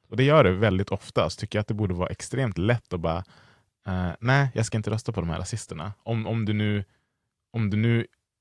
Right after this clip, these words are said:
känner att du vill rösta på dem ur ett syfte att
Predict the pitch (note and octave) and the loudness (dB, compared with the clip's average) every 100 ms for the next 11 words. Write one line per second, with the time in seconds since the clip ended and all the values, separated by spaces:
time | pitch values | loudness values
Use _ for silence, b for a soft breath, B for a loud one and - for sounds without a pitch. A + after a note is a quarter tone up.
0 | _ _ _ _ _ - A2+ F#2+ F#2 G2+ | _ _ _ _ _ -6 -2 -2 0 0
1 | F#2 F#2 - G#2+ E2+ D#2+ D#2+ D#2+ - _ | 0 -2 -4 -6 -4 -4 -4 -10 -16 _
2 | _ _ _ - F#2 - F#2 - E2+ D#2+ | _ _ _ -8 -6 -6 -8 -6 -6 -6
3 | - - | -10 -20